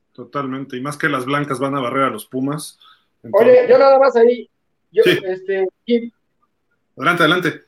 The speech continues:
Speaker 2: Un dato que nos dice qué tan contundente es Puebla, de acuerdo a las estadísticas oficiales, eh, Burros Blancos tuvo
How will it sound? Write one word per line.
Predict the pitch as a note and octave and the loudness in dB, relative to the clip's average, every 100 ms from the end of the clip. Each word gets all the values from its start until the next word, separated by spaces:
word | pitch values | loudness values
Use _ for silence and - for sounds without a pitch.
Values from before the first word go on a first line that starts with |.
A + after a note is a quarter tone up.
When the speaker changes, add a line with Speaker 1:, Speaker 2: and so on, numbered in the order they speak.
| _ _ - | _ _ 0
Speaker 2:
Un | C4 C4+ | 2 4
dato | C4+ C#4+ | 4 4
que | C#4 A#3 | 4 4
nos | G#3+ G#3+ | 4 0
dice | B3 C4+ A#3 F3 - - _ _ _ _ _ _ | -2 4 4 4 0 -12 _ _ _ _ _ _
qué | B3 | 4
tan | B3 B3 | 6 4
contundente | A#3 A3+ G#3 A3+ A3+ | 2 -2 0 2 2
es | A#3+ | 2
Puebla, | A3+ A#3+ A#3+ C#4 - | 6 6 6 2 0
de | F3 | -6
acuerdo | - A3+ B3+ | 0 4 4
a | |
las | - | 4
estadísticas | - G3 A#3+ A#3+ F#3+ | -2 -6 -6 -8 -8
oficiales, | F#3 F3+ G#3+ G#3+ A3+ D#4 - _ _ _ _ | -8 -10 2 4 6 4 0 _ _ _ _
eh, | F3 F3+ | -4 -2
Burros | G#3+ C4+ | 2 4
Blancos | A3+ C4 C4 | 4 4 2
tuvo | B3 C4 | 2 2